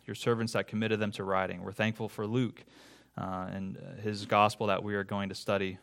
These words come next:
uh, over the next few weeks. And so I pray that you would bless our study. Uh, would we learn more about you? Would we seek to honor and serve you more in all that we do? And we pray this in Jesus' name.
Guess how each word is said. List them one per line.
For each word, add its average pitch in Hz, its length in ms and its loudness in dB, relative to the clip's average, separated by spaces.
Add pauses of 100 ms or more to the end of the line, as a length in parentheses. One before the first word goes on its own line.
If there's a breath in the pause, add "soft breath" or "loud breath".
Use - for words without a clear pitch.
(120)
uh, 92 340 -8 (100)
over 98 180 -2
the 95 80 -4
next 95 300 -2
few 95 220 -6
weeks. 92 460 -8 (440 loud breath)
And 101 100 -6
so 107 100 -2
I 101 40 0
pray 110 220 2
that 101 80 2
you 104 80 -4
would 101 120 -2
bless 113 280 4
our 113 80 2
study. 113 420 2 (360 loud breath)
Uh, 92 400 -4
would 98 160 -6
we 104 300 -2
learn 110 240 2
more 113 160 4
about 104 280 4
you? 107 240 -2
Would 101 120 -4
we 101 140 -4
seek 113 340 -4
to 101 380 -6 (100)
honor 110 280 2
and 104 140 -2
serve 110 280 -4
you 92 260 -6 (260 soft breath)
more 113 500 0
in 98 120 -8
all 95 160 0
that 92 120 0
we 92 80 -6
do? 85 300 -10 (200)
And 92 100 -8
we 90 60 -10
pray 104 220 4
this 98 160 -2
in 87 100 -8
Jesus' 104 380 -4
name. 80 260 -10